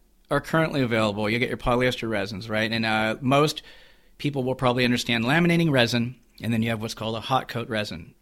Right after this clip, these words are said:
And to people that don't understand how a surfboard is actually laid up, you got your foam blank, no matter the material, whether it's E P S,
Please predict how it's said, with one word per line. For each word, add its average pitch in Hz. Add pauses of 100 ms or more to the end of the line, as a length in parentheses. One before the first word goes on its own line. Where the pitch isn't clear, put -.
And 107
to 117
people 139
that 131
don't 131
understand 139
how 127
a 117
surfboard 120
is 113
actually 117
laid 113
up, 139 (520)
you 117
got 127
your 160
foam 147
blank, 123 (220)
no 120
matter 123
the 143
material, 123 (280)
whether 110
it's - (420)
E 107
P 127
S, 139